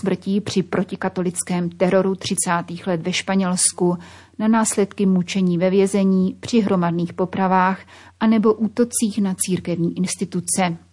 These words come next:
Nejmladšímu z těchto mučedníků bylo pouhých pětadvacet let a kněžskou službu vykonával jediný rok.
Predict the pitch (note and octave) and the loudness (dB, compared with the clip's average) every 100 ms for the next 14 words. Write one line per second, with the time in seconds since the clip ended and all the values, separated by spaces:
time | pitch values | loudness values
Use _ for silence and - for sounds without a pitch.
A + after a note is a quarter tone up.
0 | _ _ _ A3+ A3 A3 G#3 - F3 F3 | _ _ _ 2 4 4 2 0 0 0
1 | E3+ F3+ E3+ - F3+ F#3+ - G3+ G3+ F#3 | -2 -4 -6 -2 0 0 0 2 4 2
2 | F3 G3 G3 G#3+ G#3+ G3 F#3 F#3 F3 - | 0 2 2 2 2 2 0 -2 -10 -4
3 | A#3 G#3 F#3 E3+ E3 - F3 F#3 G3 F#3+ | 0 0 -2 -4 -6 -6 -6 0 0 0
4 | - - - - - A#3+ A#3+ A3+ A#3 - | -18 -20 -20 -14 -4 -2 2 4 4 2
5 | F#3+ - G#3 G3+ G3 F#3 G3+ G#3+ G3 F3+ | 0 2 0 0 2 0 2 2 2 2
6 | F3 F3 E3+ F3+ F3+ E3+ E3 E3 E3 E3 | 0 0 0 0 2 2 2 0 -4 -8
7 | - | -12